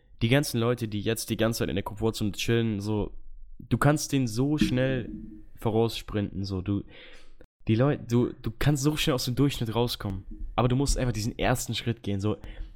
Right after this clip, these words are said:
es ist wirklich nicht schwer, sich vom Durchschnitt bei uns abzuheben. Es ist so leicht, besser als der durchschnittliche Jugendliche zu sein,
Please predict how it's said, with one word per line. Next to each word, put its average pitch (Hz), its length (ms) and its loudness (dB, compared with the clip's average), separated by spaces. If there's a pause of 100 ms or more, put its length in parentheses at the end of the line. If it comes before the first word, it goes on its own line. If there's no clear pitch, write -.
es 117 180 2
ist 120 140 2
wirklich 156 240 4
nicht 147 260 0
schwer, 135 260 0
sich 110 160 -6
vom 113 140 -2
Durchschnitt 127 480 0
bei 113 140 -2
uns 117 180 -4
abzuheben. 101 540 -4 (300)
Es - 200 0
ist - 160 -2
so 135 320 4
leicht, 131 460 -2 (520)
besser 127 320 2
als 107 180 -2
der 113 120 0
durchschnittliche 110 560 0
Jugendliche 110 400 0
zu - 120 -8
sein, 87 300 -4